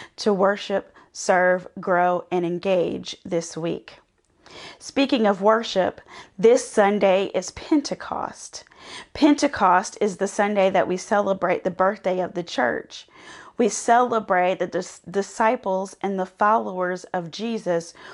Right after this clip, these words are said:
were in the temple praising God, and then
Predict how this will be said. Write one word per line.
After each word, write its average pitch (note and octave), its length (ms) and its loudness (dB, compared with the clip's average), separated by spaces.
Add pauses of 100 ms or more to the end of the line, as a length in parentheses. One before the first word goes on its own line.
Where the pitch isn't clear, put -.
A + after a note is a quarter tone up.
(140)
were - 260 0
in A#3+ 260 0
the B3 120 4
temple G#3+ 500 -4
praising G#3+ 540 -2
God, - 540 -4 (600)
and G3+ 480 4
then G3 600 2